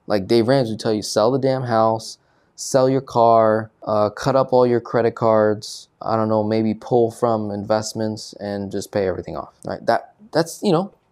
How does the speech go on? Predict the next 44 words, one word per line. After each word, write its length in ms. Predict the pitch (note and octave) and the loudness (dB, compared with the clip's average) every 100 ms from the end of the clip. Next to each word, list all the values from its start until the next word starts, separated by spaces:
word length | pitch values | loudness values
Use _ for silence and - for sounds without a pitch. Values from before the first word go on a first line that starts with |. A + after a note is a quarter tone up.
| _ | _
that's 180 | C3 - | -12 2
literally 340 | C3+ F#3+ A#2+ | 4 4 4
the 60 | G#2+ | 2
easiest 380 | A#2 A#2 A2 - | 0 -2 -4 -4
thing 160 | A#2 | -6
to 60 | G2 | -4
say, 240 | C#3+ G2 - - | -2 -4 -6 -10
right? 260 | G2 G#2 _ _ _ | -10 -10 _ _ _
It's 140 | A2 | -8
the 100 | B2 | -2
easiest, 400 | B2 D#3 C#3+ B2+ | 4 4 4 0
hardest 340 | B2+ B2+ G#2+ - | 2 0 0 -6
thing 180 | G2+ F#2 | -8 -6
to 80 | |
do, 180 | F#2 C3+ | 0 2
though. 240 | F2+ G#1+ - | 0 -6 -12
It's 100 | - | -2
easy, 400 | E3+ C3+ G2 A2 _ | 4 4 2 -4 _
map 240 | - A2 G2 | -2 0 2
it 60 | |
out 320 | G#2+ G2+ - - - | 2 2 0 -6 -4
the 100 | F2+ | 0
other 120 | B2 | 2
way, 260 | F2+ G2 - _ _ _ | 2 -2 -6 _ _ _
but 80 | - | -8
it's 120 | G2+ | -8
so 180 | - A#2+ | 2 2
hard. 400 | G2+ G#2+ F2+ F2+ - - | 4 4 4 0 -6 -6
Who's 180 | A#2 | 0
actually 320 | A2 G2 - G2 | 0 0 -4 -8
gonna 140 | F#2 | -6
do 160 | F#2 F#2 | -4 -4
it? 120 | F2 | -4
Very 260 | G#2 A2+ A2+ | 0 2 2
few 160 | A2+ | -4
people 280 | G#2 A2 G2+ | -6 -4 -2
will 200 | G2+ A2 | 0 0
do 180 | A2 A#2 | 2 2
it. 220 | A#2+ F#2 | 0 -2
Those 180 | G#2 G#2 | -2 0
that 140 | G2 | -2
have 240 | - G#2+ G#2+ | -2 -4 -2
done 180 | G#2+ | -4
it, 140 | A2 | -6